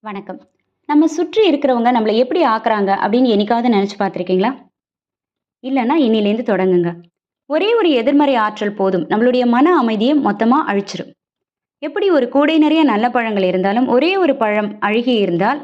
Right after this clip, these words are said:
அது மற்ற பழங்களை எல்லாம் அழுக செய்கிறதோ அதே மாதிரி தான். இதுக்கு ஆர் கோல்டு அப்படின்னு ஒரு முறை இருக்கு, அதை பின்பற்ற ஆரம்பிங்க.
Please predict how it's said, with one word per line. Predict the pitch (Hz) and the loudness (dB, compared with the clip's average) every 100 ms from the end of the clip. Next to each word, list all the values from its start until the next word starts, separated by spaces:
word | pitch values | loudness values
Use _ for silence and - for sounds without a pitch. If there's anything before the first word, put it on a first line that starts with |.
| - | -8
அது | 214 202 | -4 0
மற்ற | 208 214 294 | 0 -2 -2
பழங்களை | 233 233 226 | -2 0 0
எல்லாம் | 196 233 233 | 0 0 0
அழுக | 190 202 | 0 -2
செய்கிறதோ | 202 175 180 269 | -2 -2 0 0
அதே | 214 185 | 0 -2
மாதிரி | 170 165 156 156 | -2 -2 -2 -6
தான். | 202 - _ _ _ _ _ _ _ | -8 -16 _ _ _ _ _ _ _
இதுக்கு | 254 285 294 370 359 | -8 -6 -6 -6 -6
ஆர் | 247 311 285 | -4 -4 0
கோல்டு | 285 233 - | 0 0 -4
அப்படின்னு | 220 202 269 285 | -8 -4 0 0
ஒரு | 208 | 0
முறை | 185 190 | 0 0
இருக்கு, | 185 175 320 359 | -2 -4 -6 -4
அதை | 208 285 370 - | -4 -4 -4 -8
பின்பற்ற | - 226 220 220 226 | -6 -4 -4 -2 -2
ஆரம்பிங்க. | 180 175 165 | -2 -2 -2